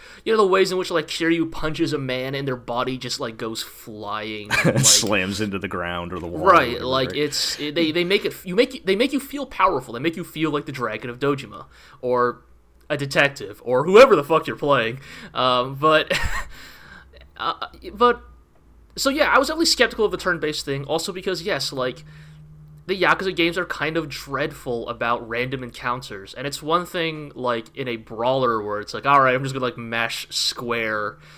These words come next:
Speaker 1: for, like, fifteen seconds until this dude dies," as opposed to, you know, having to do that in a J R P G. Um, but I do think that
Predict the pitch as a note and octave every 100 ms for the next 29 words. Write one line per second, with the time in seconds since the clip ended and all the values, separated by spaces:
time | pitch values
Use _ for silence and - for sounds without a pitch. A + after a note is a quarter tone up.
0 | - - - - - C3 A2+ G#2 - C3+
1 | C3 C3 A2 - A2+ - A2 G#2 B2+ A2+
2 | A2 A2 F#2+ G2+ G2 G2 G2 - - _
3 | - _ _ C3 B2+ A2+ B2 A#2+ B2 -
4 | A#2 A2 G#2+ A2+ A#2+ G2+ G2 - _ -
5 | _ _ _ _ _ _ - D#3+ D3+ C#3
6 | C3+ C3 A#2+ B2+ A#2 A2+ A2+ A2 A2+ G#2
7 | A2+ G#2+ F2+ - _ - G#2+ G#2+ G2+ G#2
8 | G#2+ - _ _ _ _ _ _ - -
9 | D3 D3+ D#3+ E3+ F#3+ F#3 E3 C#3+ C#3 C3